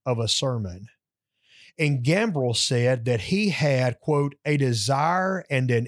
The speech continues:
impulse to get up and tell people what the text really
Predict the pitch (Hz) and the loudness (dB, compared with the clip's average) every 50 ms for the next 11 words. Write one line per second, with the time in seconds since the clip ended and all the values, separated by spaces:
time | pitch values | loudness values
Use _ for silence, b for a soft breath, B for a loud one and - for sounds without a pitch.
0 | - - 175 190 196 180 160 - - 135 120 117 110 113 - - - - 143 127 | -4 -2 0 0 2 0 0 0 0 0 0 0 0 -2 -4 -4 -2 -2 -2 -2
1 | 117 107 127 165 208 208 170 120 110 110 117 123 - - b b b b b b | 0 0 0 0 2 2 2 2 2 2 0 -2 -6 -16 b b b b b b
2 | b b b - 165 139 131 120 110 - - - 151 160 170 180 170 - - 170 | b b b -2 0 0 2 0 -2 -2 -2 0 0 0 0 0 -2 0 0 2
3 | 156 131 - 110 107 104 101 104 117 117 110 - - 104 98 - - - - 139 | 2 2 0 0 0 0 0 2 0 0 0 -2 -2 -4 -4 -4 -4 -4 0 2
4 | 147 143 139 143 - - - - 123 123 117 127 131 131 127 131 131 123 120 | 2 2 0 0 -2 -4 -4 -4 -6 -2 0 2 2 2 2 2 0 0 -2